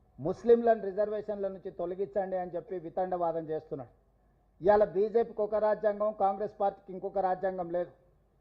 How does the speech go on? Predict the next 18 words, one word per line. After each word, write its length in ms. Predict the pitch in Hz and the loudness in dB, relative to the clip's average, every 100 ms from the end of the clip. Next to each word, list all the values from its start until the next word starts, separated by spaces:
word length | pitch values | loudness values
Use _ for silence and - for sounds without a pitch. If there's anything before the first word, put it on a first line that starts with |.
| _ _ - | _ _ -4
డాక్టర్ 340 | 170 190 190 185 | 0 0 0 0
బాబాసాహెబ్ 680 | 185 196 220 214 202 202 | 2 4 4 4 2 2
అంబేద్కర్ 440 | 190 185 202 - 196 | 0 -2 -4 -2 0
గారు 200 | 196 190 | 0 -2
ఇచ్చిన 260 | 180 185 | -4 -6
రాజ్యాంగం 560 | 180 180 185 202 202 185 | -4 -2 -2 -4 -4 -4
దేశ 160 | 185 190 | -4 -4
ప్రజలందరికీ 760 | 190 180 180 185 190 185 180 | -4 -4 -2 -2 -2 -4 -4
ఒకటే. 480 | 185 160 196 190 160 - _ _ _ _ _ _ _ _ - | -4 -2 -2 -2 -6 -12 _ _ _ _ _ _ _ _ 0
ఆ 120 | 185 | 2
రాజ్యాంగానికి 760 | 190 180 196 226 226 220 220 214 | 4 4 4 4 4 0 0 0
లోబడే 600 | 185 220 220 220 220 208 | 4 6 6 6 6 2
ఈరోజు 340 | 196 202 208 | 0 -2 -2
రిజర్వేషన్లు 680 | 196 180 196 196 190 175 175 | -2 -2 -2 -2 -4 -6 -6
పెంచాలి 520 | 170 165 185 180 180 | -8 -4 -2 -2 0
అని 180 | 165 151 | -2 -4
అంటున్నాం. 320 | 147 143 117 _ _ _ _ _ _ _ 143 | -8 -10 -10 _ _ _ _ _ _ _ -2
అదేవిధంగా 680 | 185 233 220 208 214 208 | 6 6 6 4 2 0